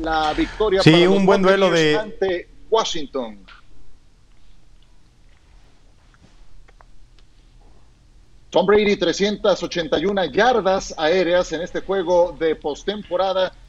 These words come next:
Speaker 1: solamente superado por Dan Fouts, que conserva el récord en aquel partido contra Miami con cuatrocientas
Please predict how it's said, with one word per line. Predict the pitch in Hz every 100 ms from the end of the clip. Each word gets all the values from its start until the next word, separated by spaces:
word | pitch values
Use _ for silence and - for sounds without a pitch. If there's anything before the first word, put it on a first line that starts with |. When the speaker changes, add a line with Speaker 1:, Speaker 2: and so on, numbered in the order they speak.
| - -
Speaker 1:
solamente | - 202 185 208 202 185
superado | 170 143 165 190 185 180
por | - 120
Dan | 175 202
Fouts, | 190 202 196 170 -
que | 147
conserva | - 139 - 175 165
el |
récord | 143 196 196 165
en | 147
aquel | 143 185 180
partido | 147 190 170
contra | 156 185 190 180
Miami | 156 151 185 160 156 - - -
con | 175 185 190 -
cuatrocientas | 170 156 156 - 196 208 185 190 175 -